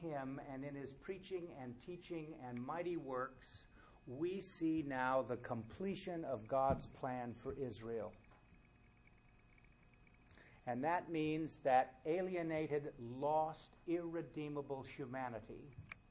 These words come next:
in their view, the people of Israel, have now come home and received some affirmation of God's redeeming, reconciling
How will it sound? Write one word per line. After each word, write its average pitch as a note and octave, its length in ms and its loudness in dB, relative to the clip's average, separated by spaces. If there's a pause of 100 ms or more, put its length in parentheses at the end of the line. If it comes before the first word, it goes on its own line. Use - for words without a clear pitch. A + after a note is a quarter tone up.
(140)
in A#2+ 200 -4
their D3 260 4
view, A#2+ 520 -2 (300)
the B2 140 0 (120)
people C3 320 -2
of A2 140 -4
Israel, G#2 560 -6 (800)
have C3 260 4
now C#3 320 2 (100)
come C3 200 -2
home G#2+ 420 -6 (1120)
and C3 320 0
received E3+ 680 4
some E3+ 500 0
affirmation C3+ 1040 2
of A#2+ 300 2
God's B2 500 6
redeeming, C3 840 0
reconciling A2 920 0